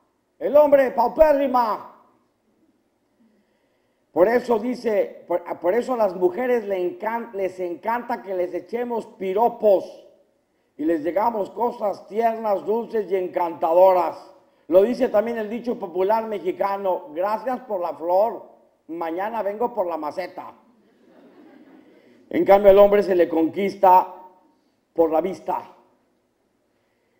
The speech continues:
Una mujer, como tiene una sexualidad secunda-, perdón,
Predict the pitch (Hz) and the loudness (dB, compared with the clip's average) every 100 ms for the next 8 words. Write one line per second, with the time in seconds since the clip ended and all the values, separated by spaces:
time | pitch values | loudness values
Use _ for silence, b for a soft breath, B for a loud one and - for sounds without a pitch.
0 | _ _ 220 311 311 254 - 214 185 160 | _ _ -4 2 4 4 2 6 6 4
1 | - - - _ _ _ _ _ _ _ | -6 -20 -20 _ _ _ _ _ _ _
2 | _ _ _ 135 131 135 190 180 170 175 | _ _ _ -8 -6 0 2 4 2 0
3 | 165 165 120 151 143 135 151 147 143 - | -4 -6 -6 -4 -2 0 0 0 -4 -12
4 | - 131 139 135 - 131 123 123 | -16 -8 -6 -6 -6 -6 -4 -4